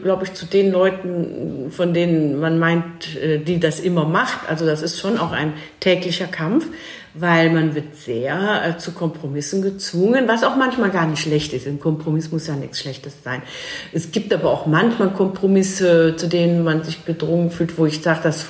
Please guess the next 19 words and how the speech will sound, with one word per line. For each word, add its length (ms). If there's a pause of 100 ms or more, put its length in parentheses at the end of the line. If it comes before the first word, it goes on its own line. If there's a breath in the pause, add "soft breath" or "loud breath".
kommt 240
vom 180
Veranstalterseite 1200
oder 160
von 280
wem 180
auch 160
immer, 260 (420 loud breath)
meistens 300
von 140
Veranstalterseite, 960
wo 60
ich 80
denke, 180
da 80
ist 180
überhaupt 260
kein 100
Verständnis 720